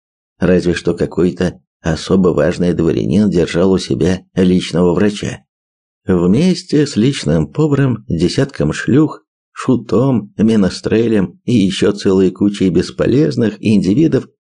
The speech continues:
входящих в ближнюю свиту. "Нет, ты всё правильно сделал. Сам я об этом моменте как-то не подумал. Хотя мысли мелькали.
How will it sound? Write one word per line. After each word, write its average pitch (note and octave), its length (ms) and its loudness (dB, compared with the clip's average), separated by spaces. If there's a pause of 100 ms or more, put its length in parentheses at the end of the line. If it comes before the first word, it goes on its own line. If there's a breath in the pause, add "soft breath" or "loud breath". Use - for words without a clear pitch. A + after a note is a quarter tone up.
(140)
входящих G#2+ 800 0
в E2+ 40 -4
ближнюю F#2 540 0
свиту. - 380 -4 (1000)
"Нет, F2+ 520 2 (100)
ты D#3+ 160 0
всё B2 220 -2
правильно G2 480 0
сделал. D#2+ 600 0 (280)
Сам C3 340 0
я B2+ 260 2
об A#2 120 0
этом A2 280 0
моменте F#2+ 640 2
как-то - 520 -2
не G2+ 120 4
подумал. D#2+ 580 -2 (440)
Хотя F2+ 400 0
мысли F#2+ 400 0
мелькали. E2 760 0